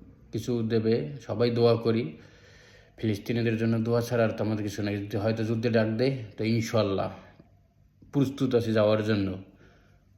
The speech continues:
যদি কোনো সুযোগ আসে এবং জীবন দিতে ফিলিস্তিনের জন্য। এই, সবাই দোয়া করবেন, আমাদের জন্য দোয়া করেন, আর সবচেয়ে তাদের জন্য নফল নামাজ এবং তাহাজ্জুদ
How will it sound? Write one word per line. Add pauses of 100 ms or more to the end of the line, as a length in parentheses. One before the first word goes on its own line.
(140)
যদি
কোনো
সুযোগ
আসে
এবং (280)
জীবন
দিতে (520)
ফিলিস্তিনের
জন্য। (1160)
এই,
সবাই
দোয়া
করবেন, (200)
আমাদের
জন্য
দোয়া
করেন,
আর (120)
সবচেয়ে
তাদের
জন্য (240)
নফল
নামাজ
এবং
তাহাজ্জুদ